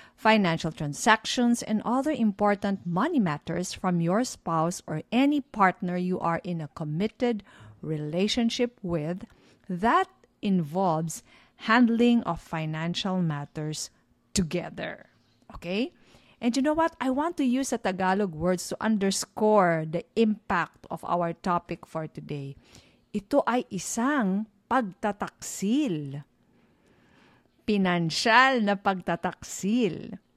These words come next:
It might be a shock to some of you who are so used to having their quote-unquote own money,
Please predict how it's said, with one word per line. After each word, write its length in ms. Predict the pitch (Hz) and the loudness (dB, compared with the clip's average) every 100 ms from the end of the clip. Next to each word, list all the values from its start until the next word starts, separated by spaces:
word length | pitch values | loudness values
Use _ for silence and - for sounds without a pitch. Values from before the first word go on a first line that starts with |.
| _ _ _ _ _ - _ _ - | _ _ _ _ _ -20 _ _ -2
It 200 | 233 - | -2 -4
might 240 | 349 359 | -6 0
be 140 | 202 | 0
a 80 | 147 | 0
shock 480 | - - 185 - - | -2 2 2 2 -8
to 80 | 185 | -2
some 320 | - 196 185 | 4 6 4
of 220 | 170 151 | 0 0
you 180 | 180 202 | 2 4
who 400 | 247 277 190 170 | 4 2 2 2
are 240 | 170 170 | 2 2
so 300 | 180 - 339 | 0 0 2
used 420 | 311 247 254 - - | 2 2 0 -2 -2
to 300 | 226 220 - - - - - - | 2 2 -2 -10 -20 -20 -20 -8
having 400 | 208 208 208 202 | -2 0 0 -2
their 160 | 185 175 | -2 -4
quote-unquote 840 | 180 202 196 180 170 180 170 - - 214 | -2 -2 -2 -4 -6 -4 -4 -6 -4 6
own 400 | 214 214 202 - | 8 8 6 0
money, 560 | - 175 170 165 - 170 | -2 0 0 -4 -8 -14